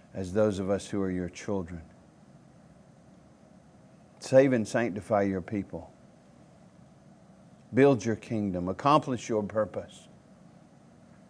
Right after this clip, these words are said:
This is your word. You promise to use it for your glory. So we pray into that and trust for it. And give you all the praise and ask it in Jesus' name.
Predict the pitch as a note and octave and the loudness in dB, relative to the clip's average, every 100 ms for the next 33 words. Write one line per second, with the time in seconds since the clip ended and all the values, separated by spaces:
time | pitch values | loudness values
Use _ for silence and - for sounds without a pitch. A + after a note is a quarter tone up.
0 | - - - - - - - - - - | -20 -20 -20 -20 -20 -20 -20 -20 -20 -12
1 | A2+ B2+ G#2+ A#2+ B2 A2+ G2 F2 D#2+ - | -8 -6 0 4 4 4 0 -2 -6 -16
2 | - - - - - - - - - - | -20 -20 -20 -20 -20 -20 -20 -20 -20 -20
3 | - - - - - A2 G2 A#2+ A#2 A#2 | -20 -20 -20 -20 -14 -10 -6 0 0 0
4 | A2+ A#2+ A2 G#2+ F2 F2 - - - - | -4 -4 -2 -2 -4 -10 -18 -20 -20 -20
5 | - - G2+ G2 G#2+ F#2+ F#2+ F2+ E2+ D#2 | -20 -6 -2 2 2 0 -2 -2 -4 -10
6 | - - - - - - - - - - | -20 -20 -20 -20 -20 -20 -20 -20 -20 -20
7 | - - - - G#2 G#2 G2+ B2+ B2 A#2+ | -20 -20 -20 -6 -2 0 6 8 8 4
8 | A2 A2 G#2+ G#2 G2+ F#2+ - G#2+ G2+ - | 2 2 4 4 2 -2 2 2 2 -8
9 | - G#2 F#2 E2+ - - - - - - | -4 -2 -2 -4 -12 -20 -20 -20 -20 -20
10 | - - - - - - - - - - | -20 -20 -20 -20 -20 -20 -20 -20 -20 -20
11 | - - F#2+ G2 G2+ G#2+ G2+ G2+ F#2+ G2 | -20 -10 -4 -2 0 4 6 4 2 -2
12 | F2 E2+ G2 F#2 F2+ - - E2+ E2+ D#2+ | -2 -4 -6 -4 -6 -8 -10 -8 -8 -8
13 | E2+ D2+ D#2+ - E2 D#2 | -10 -12 -14 -14 -12 -12